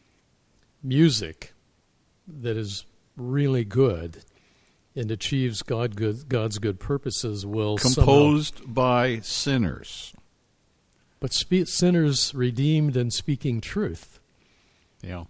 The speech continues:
Speaker 1: will, will somehow find its way into that world to come. Maybe,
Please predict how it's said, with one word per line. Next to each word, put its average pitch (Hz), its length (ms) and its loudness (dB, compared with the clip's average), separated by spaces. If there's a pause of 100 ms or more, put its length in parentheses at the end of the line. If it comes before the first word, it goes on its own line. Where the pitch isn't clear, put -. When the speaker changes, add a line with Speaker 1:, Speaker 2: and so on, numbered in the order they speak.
Speaker 1:
will, 117 280 -8
will 123 100 -4
somehow 143 400 0
find 143 340 -2
its - 220 -6
way 117 400 -2 (560)
into 110 800 -2
that 107 280 -6
world 110 360 -4
to 113 80 -6
come. 95 380 -4 (920)
Maybe, 196 680 2